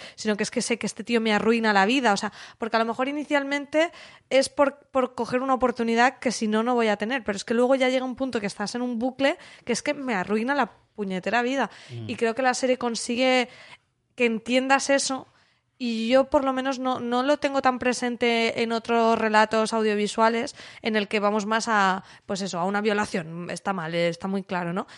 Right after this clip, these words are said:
Speaker 1: Y hablar del abuso de poder y del abuso sexual, creo que aquí lo trata de una manera muy bien. The Morning Show es otra serie que hemos tenido sobre esta temática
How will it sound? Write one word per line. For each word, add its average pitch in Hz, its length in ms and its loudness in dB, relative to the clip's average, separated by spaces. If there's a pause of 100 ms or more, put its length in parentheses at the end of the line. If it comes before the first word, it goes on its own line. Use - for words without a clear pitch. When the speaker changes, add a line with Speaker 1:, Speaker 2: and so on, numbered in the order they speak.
(160)
Speaker 1:
Y 233 120 0
hablar 226 260 4
del 262 140 2
abuso 247 340 2
de 233 100 2
poder 220 320 0
y 220 40 -2
del 214 120 0
abuso 214 260 -2
sexual, 220 500 -2 (200)
creo 226 180 2
que 220 60 -2
aquí 220 160 -2
lo 226 140 0
trata 214 240 -2
de 214 60 -2
una 208 120 -4
manera 202 300 -2
muy 196 120 -6
bien. 226 220 0 (220)
The 214 80 -2
Morning 208 300 0
Show 202 260 0
es 190 60 -6
otra 196 180 -4
serie 196 240 -4
que 196 80 -6
hemos 196 160 -8
tenido 196 340 0 (240)
sobre 208 220 0
esta 202 180 -2
temática 196 420 -2